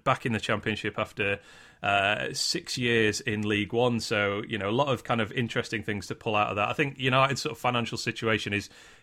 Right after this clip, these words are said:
is, I mean, f-, for me personally, it's quite interesting 'cause, you know, you have this sort of boardroom situation that's going on. Obviously, we're potentially on the verge of jumping up two leagues in a couple of years as well.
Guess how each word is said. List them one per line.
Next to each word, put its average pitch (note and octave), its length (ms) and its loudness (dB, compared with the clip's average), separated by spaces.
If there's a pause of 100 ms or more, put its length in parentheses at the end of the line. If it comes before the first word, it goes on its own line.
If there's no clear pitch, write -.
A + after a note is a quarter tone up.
(100)
is, C#3 160 -4 (380)
I D#3+ 80 2
mean, D#3 160 2
f-, - 200 -14
for B2 140 -4
me C#3+ 220 2
personally, D#3+ 460 0
it's D#3 120 -4
quite C3 260 4
interesting C#3 520 0
'cause, A2 180 -2
you G#2 80 -2
know, G2+ 80 0
you G2 80 2
have F#2 140 -2
this - 120 -6
sort G#2+ 200 -2
of F#2+ 120 -6 (520)
boardroom C3 500 0
situation C3+ 600 -2
that's - 160 -6
going C3 280 0
on. C#3 160 2
Obviously, B2 360 2
we're A#2 580 6 (320)
potentially D3 640 0
on A#2 140 4
the A2 80 2
verge A#2+ 380 4
of F#2 100 -6
jumping G#2+ 400 -2
up A2+ 220 -2
two G#2+ 240 -2
leagues G#2+ 360 -2
in G2 60 -4
a G2+ 60 -4
couple - 260 -10
of G#2+ 60 -2
years A2 320 4
as A2+ 120 -6
well. A2 300 2